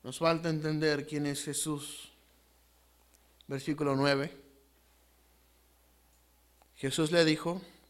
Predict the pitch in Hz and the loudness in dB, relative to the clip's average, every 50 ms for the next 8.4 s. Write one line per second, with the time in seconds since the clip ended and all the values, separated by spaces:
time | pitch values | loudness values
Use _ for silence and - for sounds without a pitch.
0 | _ _ _ _ - 156 156 156 156 151 151 156 156 151 156 151 151 139 120 120 | _ _ _ _ 2 4 6 6 4 2 0 -4 -4 -2 -2 0 0 -2 -2 -4
1 | 127 127 - - - _ _ _ _ _ _ _ _ _ _ _ _ _ _ _ | -6 -10 -12 -18 -20 _ _ _ _ _ _ _ _ _ _ _ _ _ _ _
2 | _ _ _ _ _ _ _ _ _ _ _ _ _ _ - 143 139 135 127 - | _ _ _ _ _ _ _ _ _ _ _ _ _ _ -2 2 2 2 2 2
3 | - 131 127 127 123 120 - - 139 135 123 123 123 - - - - _ _ _ | 0 -2 0 0 -2 -4 -4 -4 -4 -2 -4 -4 -8 -12 -18 -20 -20 _ _ _
4 | _ _ _ _ _ _ _ _ _ _ _ _ _ _ _ _ _ _ _ _ | _ _ _ _ _ _ _ _ _ _ _ _ _ _ _ _ _ _ _ _
5 | _ _ - _ - 131 127 123 120 - 120 113 - - 120 113 - - - - | _ _ -20 _ -6 -4 -4 -4 -4 -6 -6 -8 -6 -6 -8 -8 -8 -14 -18 -20
6 | - - _ _ _ _ _ _ _ _ _ _ _ _ _ _ _ _ _ _ | -20 -20 _ _ _ _ _ _ _ _ _ _ _ _ _ _ _ _ _ _
7 | 135 131 127 131 - 135 127 117 107 - 113 107 127 156 196 202 208 202 202 202 | -2 -2 0 2 0 2 2 2 0 -2 -2 2 4 6 6 6 4 2 -2 -4
8 | 190 180 170 156 135 123 123 120 | -2 0 0 0 -2 -2 -6 -10